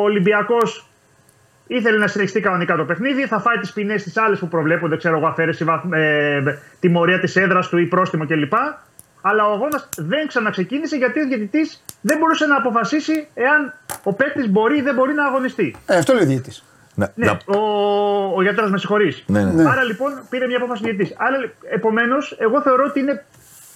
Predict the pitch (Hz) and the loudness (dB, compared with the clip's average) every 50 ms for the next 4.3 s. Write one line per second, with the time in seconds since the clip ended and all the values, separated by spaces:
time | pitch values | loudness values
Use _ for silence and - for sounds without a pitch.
0 | - - - 214 202 226 269 330 320 302 247 240 214 196 185 202 233 277 285 - | -12 -2 0 2 2 4 2 0 0 -2 0 0 0 0 0 0 -2 -4 -6 -10
1 | _ _ _ _ _ _ _ _ _ - 247 233 254 269 269 285 277 285 269 254 | _ _ _ _ _ _ _ _ _ -4 -2 -2 -2 -2 -4 -4 -4 -4 -6 -6
2 | - - 190 - 247 262 262 254 247 254 - - _ _ _ _ _ _ _ _ | -8 -10 -4 -2 0 0 0 0 -2 -4 -12 -20 _ _ _ _ _ _ _ _
3 | _ _ _ - - 214 220 220 214 214 214 208 202 202 202 202 196 101 98 120 | _ _ _ -8 -4 -2 -2 0 0 0 0 0 0 0 0 0 0 0 0 2
4 | 117 127 131 131 123 | 2 2 2 2 0